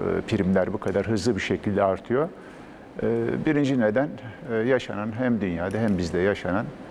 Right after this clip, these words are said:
bu, e, dönemsel, e, bir süre daha devam edecek gibi gözüküyor. Herkesin tabii kendisine göre bunların ayarlamalarını yapması şey, e, söz konusu. Burada enflasyona en büyük katkıyı özellikle, e,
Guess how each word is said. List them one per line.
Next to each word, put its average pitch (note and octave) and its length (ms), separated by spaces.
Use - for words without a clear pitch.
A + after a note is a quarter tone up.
bu, G#2 360
e, F#2 720
dönemsel, A2 540
e, G2+ 40
bir B2+ 80
süre G2 300
daha G2+ 200
devam G2+ 280
edecek F#2+ 320
gibi F#2+ 200
gözüküyor. F#2+ 560
Herkesin A#2 460
tabii F#2+ 200
kendisine G#2 640
göre G2+ 220
bunların G#2 280
ayarlamalarını G#2 600
yapması G2+ 540
şey, - 180
e, - 360
söz - 280
konusu. G2+ 400
Burada C#3 360
enflasyona B2 680
en B2+ 260
büyük G#2 180
katkıyı G#2 540
özellikle, G#2+ 640
e, - 40